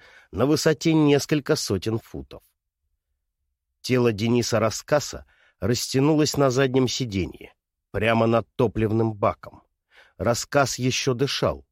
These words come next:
но его сознание было сейчас сосредоточено в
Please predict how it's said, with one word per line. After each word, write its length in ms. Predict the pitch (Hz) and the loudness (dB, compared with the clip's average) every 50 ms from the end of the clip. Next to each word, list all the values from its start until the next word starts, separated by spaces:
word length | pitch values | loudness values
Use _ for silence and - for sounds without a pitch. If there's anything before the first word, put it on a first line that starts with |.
| _ _ _ | _ _ _
но 160 | - 95 98 | -4 -2 0
его 220 | 104 107 107 107 104 | 0 0 0 0 -2
сознание 720 | - - 98 92 85 85 120 131 127 117 104 98 101 101 | -2 -2 -2 -4 -2 -2 0 0 2 2 2 2 0 0
было 260 | 90 90 123 131 123 | 0 -2 -2 -2 -2
сейчас 400 | 120 - 127 113 - 139 127 123 | -4 -4 -6 -4 0 0 0 0
сосредоточено 880 | - - 113 - - 113 110 117 113 - - 131 123 - 135 123 123 110 | -2 -4 -4 -4 -6 -2 -2 -2 0 0 0 -2 -2 -2 0 0 0 -2
в 80 | - | -4